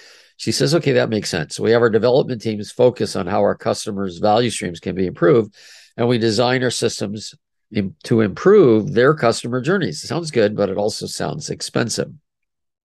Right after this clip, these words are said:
I respond, "Well, yeah, at first it sounds like we're doing more work, but there are lessons to be learned in improving our customers' value streams and how we can improve our own. Let's consider things like customers like and don't like.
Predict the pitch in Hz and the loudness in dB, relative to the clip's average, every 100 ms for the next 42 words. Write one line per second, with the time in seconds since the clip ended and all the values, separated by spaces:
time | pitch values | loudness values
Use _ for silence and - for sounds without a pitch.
0 | _ _ _ _ 98 98 98 - - 151 | _ _ _ _ 0 0 0 -4 -6 -4
1 | 196 202 202 190 170 190 170 - - 107 | -2 2 4 4 2 2 2 0 0 0
2 | 104 104 98 107 101 101 95 101 113 139 | 0 0 -2 -4 -4 -4 -2 0 2 2
3 | 98 _ _ - - _ 139 - 131 135 | 2 _ _ -20 -20 _ -2 2 2 4
4 | 190 196 170 151 151 123 120 156 202 123 | 2 0 -6 -4 -4 -2 2 2 2 -2
5 | 104 98 - 117 110 113 98 - 107 - | -6 -8 -6 -4 -2 -4 -6 -2 -4 -4
6 | 104 104 104 101 - 104 143 123 - 87 | -8 -6 -6 -6 0 2 2 0 -4 -6
7 | 76 107 92 95 98 101 98 98 98 101 | -6 -8 -8 -4 -2 -2 -2 -4 -6 -6
8 | - 101 92 - _ _ _ - 101 147 | -2 -2 -2 -10 _ _ _ -2 2 4
9 | 123 - - _ - - - _ 120 131 | 2 -2 -10 _ -20 -20 -20 _ -2 -2
10 | 151 117 - 117 117 113 - 107 104 101 | -2 -2 0 4 4 4 0 -4 -4 -4
11 | 98 - 120 - 110 104 98 - 107 85 | -4 -2 -4 -4 -6 -6 -4 0 0 0
12 | - 101 170 160 - | -8 -2 0 0 -4